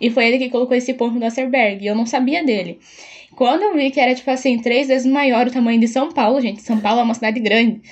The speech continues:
eu fiquei, tipo assim, "Meu Deus", e ele é o maior iceberg, tipo, eu não coloquei aqui, mas ele é o maior até agora. Então,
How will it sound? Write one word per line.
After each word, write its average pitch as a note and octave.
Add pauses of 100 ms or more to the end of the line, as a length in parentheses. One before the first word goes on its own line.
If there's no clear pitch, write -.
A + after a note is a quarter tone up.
(340)
eu B3
fiquei, B3
tipo -
assim, B3+ (260)
"Meu A#3
Deus", G#3+
e A3+
ele A#3
é B3
o C4
maior A#3+
iceberg, G#3+
tipo, -
eu -
não G#3
coloquei G#3+
aqui, A3
mas A3+
ele A3
é G#3
o A3
maior A3+
até G#3+
agora. G3 (380)
Então, B3